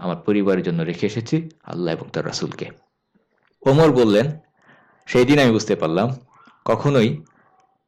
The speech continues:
আবু বকরকে ছাড়িয়ে যাওয়া সম্ভব নয়, আমি কখনোই আবু বকরের থেকে অগ্রগামী হতে পারবো না।" সাহাবা একরামের যে প্রতিযোগিতা ছিল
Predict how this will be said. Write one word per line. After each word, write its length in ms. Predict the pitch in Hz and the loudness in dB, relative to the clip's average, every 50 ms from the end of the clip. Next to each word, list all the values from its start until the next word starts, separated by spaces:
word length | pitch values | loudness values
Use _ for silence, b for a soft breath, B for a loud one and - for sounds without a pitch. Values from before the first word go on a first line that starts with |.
| _ _ - | _ _ -4
আবু 240 | - 95 113 123 123 | 0 2 4 4 4
বকরকে 300 | 117 117 120 98 - 101 | 4 2 0 -2 -2 -6
ছাড়িয়ে 360 | - - - 98 95 90 85 | -6 -4 -2 0 0 0 0
যাওয়া 120 | 85 76 | 0 -2
সম্ভব 360 | 76 - 92 85 82 98 95 95 | -2 -2 -6 -4 -2 -2 -2 0
নয়, 280 | 107 123 - 151 - - _ - | 0 -2 -2 -4 -8 -12 _ -6
আমি 160 | - 95 101 98 | -4 -2 -2 0
কখনোই 420 | - 104 - - 135 135 143 135 | 0 -2 -2 -2 -2 -2 0 0
আবু 200 | 98 95 98 101 | 0 2 2 2
বকরের 300 | 98 98 98 98 95 92 | 0 0 0 -2 -2 -2
থেকে 340 | - - - - 85 80 - - _ _ _ _ _ _ _ _ _ _ - | -4 -10 -10 -8 -8 -10 -10 -12 _ _ _ _ _ _ _ _ _ _ -4
অগ্রগামী 480 | - 98 95 101 95 85 - 85 82 | -2 0 0 0 0 0 -2 -4 -4
হতে 200 | 80 82 82 82 | -4 -6 -6 -6
পারবো 260 | 78 - 73 71 69 67 | -6 -6 -6 -6 -6 -10
না।" 100 | 65 - - _ _ _ _ _ _ _ _ B B B B B | -12 -12 -16 _ _ _ _ _ _ _ _ B B B B B
সাহাবা 320 | - - 139 156 180 190 190 | -4 0 2 4 4 4 4
একরামের 380 | 185 185 156 123 107 104 104 | 4 2 2 2 2 2 2
যে 120 | 101 117 113 | 0 0 -2
প্রতিযোগিতা 520 | 117 127 - - 120 110 95 95 - 92 | -2 -4 -4 -2 -2 0 0 0 -4 -6
ছিল 260 | - - 95 95 - | -6 -4 -4 -2 -2